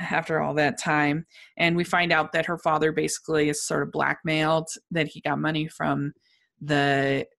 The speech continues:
from the organized crime. And, uh, and then, uh, he was kind of, uh, he was threatened. And,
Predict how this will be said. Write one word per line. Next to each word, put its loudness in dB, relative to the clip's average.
from 0
the 0
organized 0
crime. 2
And, 2
uh, -2
and -2
then, 0
uh, -2
he -4
was -6
kind -2
of, -4
uh, 4
he -4
was -2
threatened. 0
And, 0